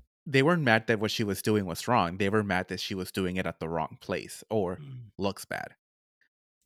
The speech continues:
Speaker 1: So that's even more dangerous. And like I said, I view Department of Damage Control the same way I view ice at this point in that universe, where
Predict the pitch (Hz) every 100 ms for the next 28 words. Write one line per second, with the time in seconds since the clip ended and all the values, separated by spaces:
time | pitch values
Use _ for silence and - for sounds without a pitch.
0 | _ _ _ _ - 110 104 104 107 110
1 | - 127 113 101 98 92 95 78 92 98
2 | 98 95 95 - 95 98 _ _ _ -
3 | 113 113 113 117 113 110 110 _ _ 110
4 | - 101 113 101 90 - 90 101 - 120
5 | - 117 107 - 101 95 90 92 87 90
6 | - 98 98 - 85 95 101 - 123 131
7 | - 127 120 107 117 123 123 131 127 107
8 | 98 95